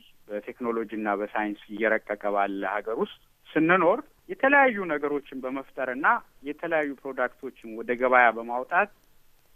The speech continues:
የምንጫወተው ሚና ከጊዜ ወደ ጊዜ ከፍ እያለ እየመጣ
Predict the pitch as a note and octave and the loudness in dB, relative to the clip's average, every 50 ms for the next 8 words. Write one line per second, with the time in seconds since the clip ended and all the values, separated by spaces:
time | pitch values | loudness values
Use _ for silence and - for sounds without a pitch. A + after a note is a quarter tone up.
0 | - - D3 D#3+ E3+ F3 F3+ F#3 F#3 F3+ - - D#3 D3 D3 D3+ D3 - C#3+ C3+ | -10 -6 -6 -4 -2 -2 -2 -2 -4 -6 -4 -2 0 0 0 -2 -4 -6 -8 -10
1 | B2+ C#3 F3 A#3+ D4 C4+ F3 G#2+ E2+ - - _ - C3+ B2 B2 A#2+ B2 A#2 G#2 | -8 -4 0 2 4 4 2 2 -2 -10 -18 _ -16 -14 -12 -12 -10 -10 -10 -10
2 | A2 G2+ G#2+ G2+ G#2 G2 - - D3 - _ - C#3 C3+ C3+ B2+ A#2+ A#2 G#2+ G#2+ | -12 -12 -14 -14 -14 -14 -14 -16 -18 -18 _ -10 -2 2 2 4 2 2 -2 -4
3 | B2 B2 A#2+ A#2 - - | -4 -2 -4 -4 -6 -6